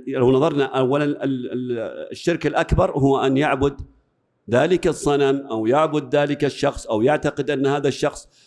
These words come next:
له تصريف للأقدار والأمور، وأنه يرزق، وأنه يفعل، هذا من الشرك الأكبر. أما ما يتعلق بالشرك الأصغر، إذا اعتقد أن هذه الأمور مثل الحلقة وغيرها وهذه الأشياء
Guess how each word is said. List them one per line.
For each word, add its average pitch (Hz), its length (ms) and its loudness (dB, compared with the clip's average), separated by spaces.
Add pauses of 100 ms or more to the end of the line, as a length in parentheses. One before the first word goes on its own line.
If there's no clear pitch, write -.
(120)
له 139 240 0
تصريف 147 640 -2
للأقدار 143 760 0
والأمور، 147 680 2
وأنه 135 480 0
يرزق، 147 440 -2
وأنه 123 360 -2
يفعل، 147 440 0 (540)
هذا 131 260 0
من 127 180 2
الشرك - 340 -4
الأكبر. 110 480 -2 (1120)
أما 196 400 2
ما 165 200 2
يتعلق 175 500 2
بالشرك 160 440 0
الأصغر، 175 560 0
إذا 139 180 2
اعتقد 147 540 0
أن 147 320 2
هذه 170 460 2
الأمور 135 560 2
مثل 120 180 0
الحلقة 135 540 0
وغيرها 127 680 0
وهذه 131 480 -2
الأشياء 143 680 -4